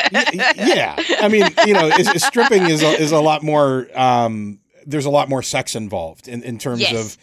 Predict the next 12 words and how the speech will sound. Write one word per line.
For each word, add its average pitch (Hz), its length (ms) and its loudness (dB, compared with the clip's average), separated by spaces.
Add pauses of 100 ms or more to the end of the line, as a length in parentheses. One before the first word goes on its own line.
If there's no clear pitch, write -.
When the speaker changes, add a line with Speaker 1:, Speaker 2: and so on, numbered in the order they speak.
(240)
Speaker 1:
there's 131 160 -6
a 139 40 0
lot 131 200 0
more 127 140 -4
sexuality 120 800 -2
involved, 101 440 -6
and, 101 120 -14
and 120 140 -8
you're, 113 160 -10
you're 120 180 -8
definitely 117 520 -6
teasing. 127 760 -6